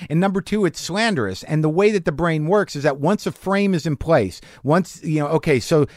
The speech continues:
you know, I heard Joe fucks animals. That, that was what I heard. That was the news report. Joe fucks animals.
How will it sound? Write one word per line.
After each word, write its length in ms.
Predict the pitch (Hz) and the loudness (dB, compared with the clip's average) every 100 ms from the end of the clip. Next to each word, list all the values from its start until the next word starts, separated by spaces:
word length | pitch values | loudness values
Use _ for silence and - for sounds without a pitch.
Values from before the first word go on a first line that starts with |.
| - _ | -20 _
you 100 | 139 | -2
know, 60 | 156 | 2
I 80 | 165 | 2
heard 180 | 180 | 2
Joe 240 | 117 160 160 | 2 2 2
fucks 340 | - 151 - | 4 0 2
animals. 540 | 143 131 110 87 - _ _ _ _ - | 0 2 0 -6 -14 _ _ _ _ 0
That, 240 | 160 139 | 0 2
that 200 | 160 185 | 0 2
was 180 | 170 139 | 0 2
what 140 | 147 | 4
I 140 | 139 123 | 4 4
heard. 340 | 123 98 82 | 2 0 0
That 180 | 131 165 | -2 0
was 140 | 135 | -2
the 120 | 147 | 0
news 300 | 135 156 143 | 2 4 4
report. 420 | 127 - 113 82 - | 2 2 0 0 0
Joe 220 | 127 151 | 2 2
fucks 340 | - 139 - | 2 0 0
animals. 320 | 131 117 92 | -2 -2 -4